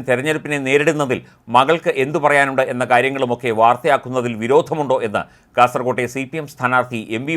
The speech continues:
ബാലകൃഷ്ണനോട് മറുനാടൻ തിരക്കിയത് തെരഞ്ഞെടുപ്പിന് ഒരാഴ്ച മുൻപാണ്. എന്നാൽ ഈ വിവരം എങ്ങനെ നിങ്ങൾ അറിഞ്ഞു എന്നായിരുന്നു അദ്ദേഹത്തിൻ്റെ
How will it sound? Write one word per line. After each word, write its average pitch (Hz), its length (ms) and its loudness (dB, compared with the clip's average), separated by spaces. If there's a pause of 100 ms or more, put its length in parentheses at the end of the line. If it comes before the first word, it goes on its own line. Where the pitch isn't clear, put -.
ബാലകൃഷ്ണനോട് 123 600 4 (420)
മറുനാടൻ 139 440 2 (100)
തിരക്കിയത് 127 480 0 (360)
തെരഞ്ഞെടുപ്പിന് 123 520 -2 (100)
ഒരാഴ്ച 123 420 0
മുൻപാണ്. 82 360 -8 (640)
എന്നാൽ 123 240 0 (140)
ഈ 143 40 -6 (100)
വിവരം 147 240 -2 (120)
എങ്ങനെ 165 280 0
നിങ്ങൾ 143 200 0 (120)
അറിഞ്ഞു 156 340 2
എന്നായിരുന്നു 113 420 -4 (100)
അദ്ദേഹത്തിൻ്റെ 120 500 -4